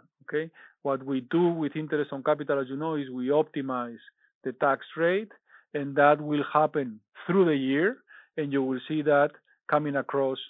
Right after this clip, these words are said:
and, uh, potentially impacting positively the, the tax rate. So, yes, we do have a large tax rate this quarter. In fact, I mentioned we are growing close to twenty percent, eighteen percent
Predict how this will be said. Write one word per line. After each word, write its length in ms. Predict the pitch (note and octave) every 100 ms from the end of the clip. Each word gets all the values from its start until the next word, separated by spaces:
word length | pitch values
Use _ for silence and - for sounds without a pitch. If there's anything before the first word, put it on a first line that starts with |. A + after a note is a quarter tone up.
| _ _ _ _
and, 340 | C#3+ C3+ B2+ -
uh, 140 | C3+ C3+
potentially 580 | C#3+ D3 D3+ D3 C#3
impacting 460 | B2+ C#3+ - C#3+ C3
positively 480 | D3 - C3+ C3 B2+
the, 260 | B2+ A#2+ -
the 100 | C3+
tax 240 | C3 C#3+ - -
rate. 160 | B2+ A2+ -
So, 180 | F3 - - _ -
yes, 400 | C#3 D#3+ G#3+ G3
we 140 | D3
do 180 | C3 D#3+ -
have 160 | D3+ C#3+ -
a 80 | C3+
large 380 | C#3 D3+ C#3+ B2+ - _
tax 240 | C#3+ C3 -
rate 240 | E3 G3
this 160 | E3+ -
quarter. 380 | - D#3+ E3+ G3
In 160 | C#3+
fact, 280 | - D#3+ D3
I 100 | C3+
mentioned 440 | C#3+ E3 D#3+ G#3+
we 140 | E3 D3
are 60 |
growing 420 | C3+ D3 D3 C#3+ C#3 - _ _
close 220 | E3 D#3 D#3
to 100 | C3
twenty 340 | D#3 D#3 F#3+
percent, 420 | F#3+ F#3 G#3 G3+
eighteen 380 | C#3 C3+ F3+ E3+
percent 420 | E3 - D#3 C#3+